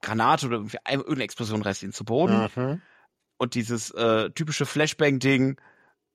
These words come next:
Speaker 1: du siehst halt verschwommenes Bild.
Speaker 2: Okay.
Speaker 1: Verschwommen wie Flashbang halt. Und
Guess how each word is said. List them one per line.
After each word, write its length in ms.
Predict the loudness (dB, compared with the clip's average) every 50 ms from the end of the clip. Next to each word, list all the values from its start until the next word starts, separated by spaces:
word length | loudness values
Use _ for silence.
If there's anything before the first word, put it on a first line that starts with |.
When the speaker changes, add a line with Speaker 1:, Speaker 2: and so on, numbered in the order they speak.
| _ _ _ -8
Speaker 1:
du 140 | -6 -6
siehst 340 | -4 -2 -2 -2 -2 0 2
halt 340 | 4 6 6 6 4 0 -6 -10
verschwommenes 540 | -8 -6 -4 0 0 2 2 2 0 -2 0
Bild. 300 | -2 -2 -2 -2 -6 _ _ _ _ _ _ _ _ _ _ _ _ _ _ _ _ _ _ _ -12
Speaker 2:
Okay. 200 | -10 -10 -8 -4
Speaker 1:
Verschwommen 400 | -2 0 0 2 2 0 0 0
wie 120 | -2 -2 -2
Flashbang 460 | -2 -2 -4 -2 -2 -2 0 2 2
halt. 240 | 4 2 2 0 -2 -6 -20 -20 -20 -20 _ _ _ _
Und 240 | -6 -4 -4 -6